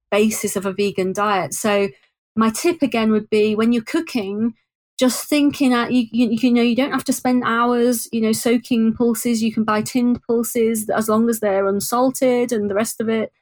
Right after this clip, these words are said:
And you just add, like, say, half a tin of kidney beans or use butter beans.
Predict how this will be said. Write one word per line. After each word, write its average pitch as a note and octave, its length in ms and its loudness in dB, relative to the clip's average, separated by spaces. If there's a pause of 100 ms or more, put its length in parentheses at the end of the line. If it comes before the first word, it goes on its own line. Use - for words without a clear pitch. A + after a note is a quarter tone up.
(540)
And A3+ 180 6
you A#3 100 4
just A3 200 0
add, A3+ 280 2
like, A3+ 140 0
say, A3 160 0
half G#3 340 -2
a - 20 -4
tin A3 260 0
of G#3 140 0
kidney A3 320 2
beans A3 480 2
or F#3+ 300 2
use A3 260 2
butter A3 340 -4
beans. G#3+ 640 0